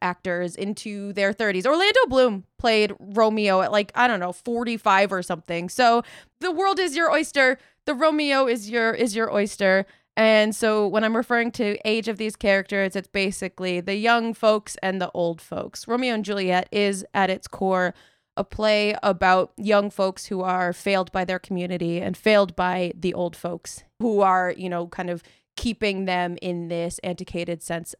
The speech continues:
of rivalry and fighting. So young folks, old folks, I like to play a lot with, uh, gender in Shakespeare. I don't think that there is anything that says anyone in Romeo and Juliet has to be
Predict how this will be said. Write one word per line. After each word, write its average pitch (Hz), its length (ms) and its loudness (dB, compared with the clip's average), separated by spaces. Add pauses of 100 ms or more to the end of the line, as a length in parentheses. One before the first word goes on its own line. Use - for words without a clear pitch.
of 175 340 -4 (240)
rivalry 170 800 0
and 185 460 -4 (160)
fighting. - 360 -6 (260)
So 254 360 2 (480)
young 294 320 2
folks, 277 320 0
old 240 220 0
folks, 240 280 0 (460)
I 233 100 6
like 247 180 4
to 233 80 -10
play 240 400 4
a 226 80 2
lot 208 440 4
with, 202 600 0
uh, 202 180 -6
gender 240 360 2
in 233 180 -4
Shakespeare. 220 640 0
I 202 80 2
don't 196 180 0
think 196 300 -4
that 185 420 2
there 185 540 2
is 185 240 -2
anything 196 480 0
that 180 160 -4
says 180 400 -4
anyone 214 460 4
in 202 320 -2
Romeo 202 420 0
and 196 340 -6
Juliet 196 520 0
has 196 280 -4
to 208 80 -6
be 202 400 -4